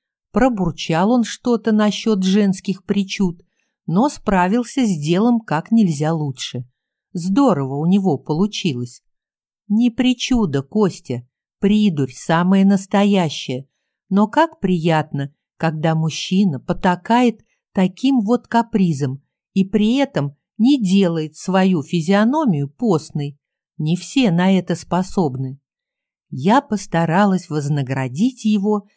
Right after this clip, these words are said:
за необязательные хлопоты и тоже справилась с этим отлично.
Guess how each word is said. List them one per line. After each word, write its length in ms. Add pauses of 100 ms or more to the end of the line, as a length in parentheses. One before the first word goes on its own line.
(140)
за 180
необязательные 1080
хлопоты 720 (300)
и 140
тоже 460
справилась 800
с 20
этим 340
отлично. 640